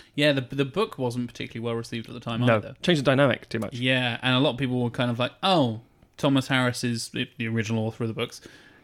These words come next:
Speaker 1: is writing this to get a screenplay made out of it."
Speaker 2: Yep.
Speaker 1: As he then wrote the screenplay
Speaker 2: Mm-hmm.
Speaker 1: because Thomas Harris does what Thomas Harris does.
Speaker 2: Yeah.
Speaker 1: He likes to
Speaker 2: And
Speaker 1: have control of Doctor Lecter and all his little adventures.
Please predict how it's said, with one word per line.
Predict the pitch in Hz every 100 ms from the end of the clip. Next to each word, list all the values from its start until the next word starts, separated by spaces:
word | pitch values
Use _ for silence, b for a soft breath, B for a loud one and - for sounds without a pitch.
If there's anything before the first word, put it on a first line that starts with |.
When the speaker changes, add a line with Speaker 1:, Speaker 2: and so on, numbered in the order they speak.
| B -
Speaker 1:
is | 123
writing | 127 127 113 131
this | 127 - - - -
to | 135 143 147 151 156 151
get | 160 -
a |
screenplay | - 240 233 - 120
made | 117
out | 117 113
of | 117
it." | - -
Speaker 2:
Yep. | 135 165 165
Speaker 1:
As | -
he | 208
then | 160 131 143 135
wrote | 160 -
the | 202
screenplay | 196 - 240 220 160 127 104 104
Speaker 2:
Mm-hmm. | 143 B B B _
Speaker 1:
because | - 120 131 113 - - - b b b _ _
Thomas | - 120 127
Harris | 139 147 147
does | - 151 151
what | 123
Thomas | 147 156 160
Harris | 175 180
does. | - 123 117 123 - 135
Speaker 2:
Yeah. | 147 170 202 - b b b b b -
Speaker 1:
He |
likes | 147 143 143
to |
Speaker 2:
And | 131
Speaker 1:
have | 131
control | 135 131 143 135 143
of | 135 127 -
Doctor | 127 -
Lecter | 135 113 - 113
and |
all | 117
his | 120 123
little | 131 135
adventures. | 131 120 113 110 -